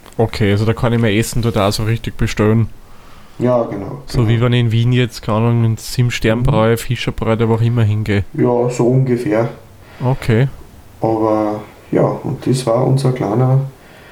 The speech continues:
Speaker 2: Exkurs zur Zipferbrauerei. Das ist ja
Speaker 1: Cool.
Speaker 2: deswegen für mich war das aber das erste Bier, mit dem ich Kontakt gehabt hab.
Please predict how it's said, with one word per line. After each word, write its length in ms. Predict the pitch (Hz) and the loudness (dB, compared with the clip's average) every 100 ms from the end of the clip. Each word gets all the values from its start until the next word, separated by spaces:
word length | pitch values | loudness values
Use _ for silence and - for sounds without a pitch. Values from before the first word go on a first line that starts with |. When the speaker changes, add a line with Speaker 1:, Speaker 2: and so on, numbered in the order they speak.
| - - | -20 -8
Speaker 2:
Exkurs 800 | - 123 - - - 156 170 - | -4 -4 -6 -6 0 2 0 -2
zur 200 | - 139 | -2 0
Zipferbrauerei. 920 | - - 196 147 - 107 110 113 117 | -2 -6 -2 -2 0 0 0 2 2
Das 160 | 143 135 | 2 0
ist 140 | 135 | 0
ja 60 | 143 | 0
Speaker 1:
Cool. 80 | 139 | 0
Speaker 2:
deswegen 320 | 151 185 156 | 0 2 0
für 160 | 143 147 | 2 2
mich 300 | 135 156 165 | 4 2 2
war 140 | 151 | 2
das 260 | 151 139 - | 2 -2 -2
aber 180 | 131 143 | 0 0
das 340 | 135 131 - | 2 0 -2
erste 400 | - 113 139 156 | -2 -2 0 0
Bier, 360 | 139 - 135 165 | -2 0 2 2
mit 220 | 151 139 | 0 0
dem 160 | 135 147 | 2 2
ich 60 | |
Kontakt 500 | 143 139 139 117 - | 2 2 2 -2 -4
gehabt 300 | - 131 - | -2 -2 -2
hab. 180 | 110 - | -4 -4